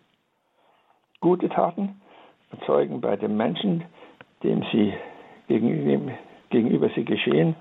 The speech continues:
Freude, die nun auch ihren Urheber betrifft. Böse Taten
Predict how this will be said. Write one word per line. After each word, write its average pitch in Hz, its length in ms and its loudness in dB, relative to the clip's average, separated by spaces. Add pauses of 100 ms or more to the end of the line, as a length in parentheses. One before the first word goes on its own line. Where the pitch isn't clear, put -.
(120)
Freude, 117 440 2 (760)
die 165 100 -2
nun 165 240 -2
auch 147 360 -2 (480)
ihren 160 280 -2
Urheber 120 460 2
betrifft. - 540 -8 (1400)
Böse 165 340 2
Taten 175 500 0